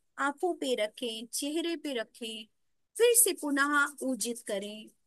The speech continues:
जो भी रोगग्रस्त अंग हैं या कमजोर हैं, उन पर भी इस ऊर्जा को रखें। अपनी भुजाओं पर रख सकते हैं, कंधों पर रख सकते हैं, पेट पर लगा सकते हैं,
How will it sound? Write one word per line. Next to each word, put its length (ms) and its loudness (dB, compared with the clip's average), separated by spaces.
जो 160 -2
भी 140 6
रोगग्रस्त 720 4
अंग 320 -2
हैं 420 -2
या 120 2
कमजोर 500 2
हैं, 300 -8
उन 160 -2
पर 240 -2
भी 240 2
इस 160 6
ऊर्जा 340 -2
को 180 -4
रखें। 480 -6
अपनी 260 -4
भुजाओं 460 0
पर 240 -2
रख 100 0
सकते 360 -2
हैं, 100 -6
कंधों 440 -2
पर 180 -6
रख 160 -4
सकते 340 -6
हैं, 200 -12
पेट 360 -4
पर 100 -4
लगा 320 -6
सकते 400 -6
हैं, 340 -12